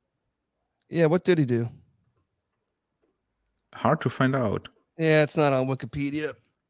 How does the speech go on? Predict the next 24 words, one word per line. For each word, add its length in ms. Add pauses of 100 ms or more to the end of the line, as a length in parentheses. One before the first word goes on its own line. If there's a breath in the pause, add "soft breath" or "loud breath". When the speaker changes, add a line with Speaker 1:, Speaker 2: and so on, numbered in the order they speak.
(200)
Speaker 2:
P 140
D 140
one, 380
Kaminga 460
second, 720
Martinenghi 600
third. 380
Speaker 1:
I 40 (420)
think 140
you 60
gotta 160
go 80
to 60
swim 280
rankings 420
dot 240
net. 220 (1400 loud breath)
Speaker 2:
Uh, 320
at 220
the 340
olympics 520
dot 240
com 280
home. 160